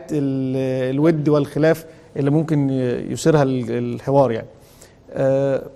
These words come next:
أنا مع حضرتك طبعا إن في كلام كتير جدا <clears throat> وهو كلام مهم،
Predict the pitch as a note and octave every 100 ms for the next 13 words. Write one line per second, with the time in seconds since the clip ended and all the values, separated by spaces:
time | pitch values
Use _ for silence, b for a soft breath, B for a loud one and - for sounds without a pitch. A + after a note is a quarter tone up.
0 | - F3+ F#3 E3+ D3 D3+ E3+ D#3 E3 D#3
1 | C#3+ C#3 C3 G3+ G3+ - D#3 F#3 G3+ F#3
2 | - B B B D3 F3+ F#3 F3 D#3+ F#3
3 | F#3 F3+ - b b _ - G#3+ D3+ B2+
4 | C#3 D3 D3+ F3 F#3+ E3+ F#3+ E3+